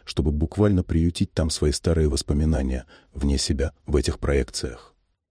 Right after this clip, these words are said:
Вряд ли таким образом они могли бы найти новые улики. Не это было главное.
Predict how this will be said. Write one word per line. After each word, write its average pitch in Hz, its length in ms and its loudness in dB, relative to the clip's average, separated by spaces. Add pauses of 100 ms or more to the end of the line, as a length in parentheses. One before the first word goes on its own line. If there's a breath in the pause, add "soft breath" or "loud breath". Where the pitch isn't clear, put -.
(640)
Вряд 87 380 2
ли 87 100 4
таким 82 360 2
образом 78 400 2 (180 soft breath)
они 82 200 4
могли 92 300 4
бы 87 120 2
найти 82 340 2
новые 87 380 4
улики. 71 480 0 (320 soft breath)
Не 98 220 6
это 87 180 4
было 76 240 4
главное. 76 600 0